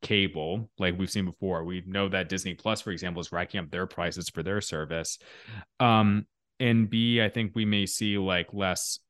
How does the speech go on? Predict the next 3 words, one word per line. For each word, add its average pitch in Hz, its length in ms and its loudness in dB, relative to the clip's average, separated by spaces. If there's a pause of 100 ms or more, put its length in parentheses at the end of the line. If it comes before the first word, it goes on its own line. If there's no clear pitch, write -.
centralization 87 1500 -2 (160)
of 87 460 -2 (440)
certain 82 800 -6